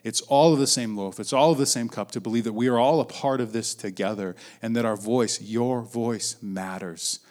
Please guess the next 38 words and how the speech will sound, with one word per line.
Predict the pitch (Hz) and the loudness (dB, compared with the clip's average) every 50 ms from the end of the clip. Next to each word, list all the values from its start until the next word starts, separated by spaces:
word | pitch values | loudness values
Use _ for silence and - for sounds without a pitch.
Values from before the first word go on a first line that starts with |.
| _ _ _ _ _ | _ _ _ _ _
here. | - - - - 58 - - _ _ _ _ _ _ _ _ _ _ _ _ _ _ _ _ _ _ _ _ _ _ - - - - - - - - - - _ _ _ _ _ | -18 -16 -16 -16 -16 -18 -20 _ _ _ _ _ _ _ _ _ _ _ _ _ _ _ _ _ _ _ _ _ _ -14 -14 -14 -18 -20 -20 -20 -20 -20 -20 _ _ _ _ _
And | - - | -2 0
so, | - 139 | 0 2
as | 127 139 | 4 6
always, | 139 139 139 135 131 113 | 6 6 6 6 4 2
we're | 131 | 0
gonna | 127 131 131 | -2 -2 0
play | - 147 | 0 0
a | 131 | 0
song | 127 - - 131 127 131 135 131 131 131 - _ _ _ - | 0 0 0 0 -2 -4 -4 -8 -10 -16 -20 _ _ _ -12
and | 123 117 113 113 113 110 | -10 -8 -6 -6 -6 -4
just | 110 120 - - | -2 -2 0 0
invite | 135 123 117 139 143 147 | 0 0 0 0 0 0
you | 135 117 107 95 | -2 -2 -4 -4
to | 117 | -8
come | 117 - 143 135 123 | -8 -8 -6 -6 -6
and | 117 123 123 | -8 -8 -4
be | 135 135 | -4 -4
a | 135 | -4
part | - - - 135 143 143 | -6 -8 -6 -4 -4 -4
of | 135 | -2
this | 135 127 - | -2 -2 -2
meal, | - 147 160 156 131 95 87 90 85 - - - - - - _ _ _ _ _ _ _ _ _ _ - | -2 -2 -2 -4 -4 -6 -10 -12 -16 -20 -20 -20 -20 -20 -20 _ _ _ _ _ _ _ _ _ _ -4
to | - | 0
be | 139 | 0
a | 139 | 0
part | - - 143 147 143 | 2 4 4 4 4
of | 131 | 4
taking | - 143 139 135 135 | 2 2 2 2 0
a | |
piece | 123 143 143 - - | 0 0 0 0 0
of | 135 117 | 0 0
bread, | 143 135 127 120 113 | 0 0 0 0 -2
dipping | 113 135 131 - 135 127 | -2 -2 -2 0 0 0
it | 131 | -2
in | 127 127 | -2 -4
the | 123 | -6
cup. | 120 - 127 113 107 - - | -6 -6 -8 -8 -8 -10 -16